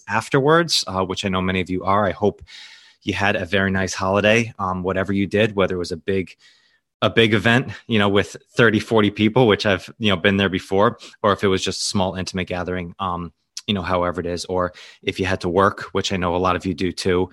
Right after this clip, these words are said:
um, I still hope it was a beautiful day for you. So anyway, moving forward on this, uh, this is something that I wanted to, to do for a bit. I knew I was going to put something out on, uh, this topic really of, of gratitude and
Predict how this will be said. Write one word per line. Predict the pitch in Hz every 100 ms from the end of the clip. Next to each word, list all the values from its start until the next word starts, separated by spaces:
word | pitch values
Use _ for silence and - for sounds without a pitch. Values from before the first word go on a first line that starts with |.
| - - _
um, | 98 87 85 85
I |
still | - 101
hope | 90 90
it | 87
was | 85
a | 80
beautiful | 90 85 -
day | 82 85
for | - 85
you. | 85
So | - 92 85 - - - - _ _ - _ _ _ _ _ _ _ _ -
anyway, | 175 151 98 - -
moving | 135 147 143
forward | - 127 104 92
on | 98 92
this, | 87 -
uh, | 110 98 101
this | 110 160 196
is | -
something | 139 139 120
that | 104 101
I | 98
wanted | 92 98 95
to, | - 101 92 90 -
to | -
do | 98 98
for | -
a | 90
bit. | 92
I | 90
knew | 95 117
I | 120
was | 120
going | - 107 98
to | -
put | 90 - 95 - _ _ _
something | - 135 127 110
out | 101 92 90 - _ -
on, | 104 92 90 90 - - _ -
uh, | 92
this | 87 90
topic | - 92 95 -
really | 98 92 87
of, | 90 82 - -
of | 101 80
gratitude | 98 90 87 - 82 - _ _
and | 95 85 82